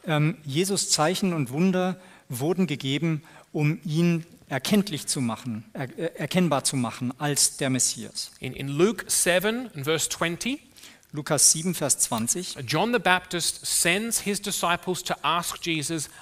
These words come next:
Speaker 2: "Are you the Messiah?"
Speaker 1: Da sendet, äh, Johannes der Täufer seine Jünger zu Jesus, um ihn zu fragen, „Bist du der Messias?“
Speaker 2: John's having a moment of doubt. He's in prison. He's a bit down. He's like, "Jesus, are you really the one?"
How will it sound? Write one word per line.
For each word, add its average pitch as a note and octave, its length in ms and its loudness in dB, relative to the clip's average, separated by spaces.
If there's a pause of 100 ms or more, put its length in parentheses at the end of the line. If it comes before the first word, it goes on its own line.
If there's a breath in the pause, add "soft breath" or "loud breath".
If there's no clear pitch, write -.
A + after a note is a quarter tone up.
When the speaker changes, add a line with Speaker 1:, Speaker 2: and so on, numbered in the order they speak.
(160 loud breath)
Speaker 2:
"Are F3 220 4
you E3+ 280 -2
the D#3+ 140 -2
Messiah?" D#3+ 680 2 (760 loud breath)
Speaker 1:
Da C3+ 220 0
sendet, D#3 600 0
äh, C#3+ 240 -2
Johannes C#3 400 0
der C#3 160 -4
Täufer F#3 480 -4
seine C#3+ 340 2
Jünger D#3+ 320 2
zu - 160 -2
Jesus, C#3+ 480 -2
um C#3+ 160 -2
ihn C#3 120 0
zu C3+ 120 -6
fragen, C#3 540 0
„Bist - 480 -2
du C3+ 180 -10
der B2+ 160 -2
Messias?“ B2 560 -2
Speaker 2:
John's E3 240 -2
having D#3+ 180 -2
a D#3 40 -2
moment D3 260 2
of A2 100 -6
doubt. D#3+ 400 4
He's C#3 140 -4
in C3 140 -6
prison. E3 420 -2
He's B2+ 160 -8
a A#2 40 -12
bit B2 220 -8
down. D3+ 300 2
He's C3+ 140 -4
like, B2+ 160 -2 (180)
"Jesus, E3+ 300 -4
are D3+ 60 -2
you E3 200 -6
really F#3 240 0
the E3+ 60 -4
one?" E3+ 400 -2